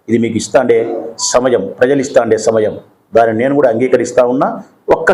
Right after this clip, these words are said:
సంవత్సరం, సంవత్సర కాలం దాటిన తర్వాత ప్రజల విషయాలలో తెలుగుదేశం పార్టీ ఏ తప్పులు చేసినా, ఏ తప్పులు చేసినా వారికి అందాల్సిన సంక్షేమం కానీ, ఈ నియోజకవర్గానికి అందాల్సినటువంటి అభివృద్ధి,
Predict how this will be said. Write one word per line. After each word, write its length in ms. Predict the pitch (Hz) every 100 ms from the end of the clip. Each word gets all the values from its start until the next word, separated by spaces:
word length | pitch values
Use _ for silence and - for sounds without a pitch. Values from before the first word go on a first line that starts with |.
| 185
సంవత్సరం, 420 | 156 - 110 98 92 - _ _ _ _ _ _ _
సంవత్సర 360 | - 139 143 147 143
కాలం 220 | 143 143 131
దాటిన 240 | 131 127 123
తర్వాత 320 | 123 139 135 117 113 - - _ _ 127
ప్రజల 200 | 131 147
విషయాలలో 460 | 131 - 143 135 131 127
తెలుగుదేశం 440 | 131 135 139 135 123
పార్టీ 240 | 131 123 123 156
ఏ 40 | 185
తప్పులు 260 | 185 - 156
చేసినా, 280 | 135 - 123 98 - - _ _ _ _
ఏ 100 | 143 196 190
తప్పులు 280 | 185 170 156
చేసినా 260 | 139 - 120 98 - - -
వారికి 220 | 123 131 131
అందాల్సిన 380 | 147 147 135 127
సంక్షేమం 360 | 139 139 147 131 131
కానీ, 180 | 131 160 131 - _ 127
ఈ 20 | 131
నియోజకవర్గానికి 640 | 165 160 139 131 139 127
అందాల్సినటువంటి 640 | 123 139 131 131 127 123 120
అభివృద్ధి, 380 | 120 143 - 117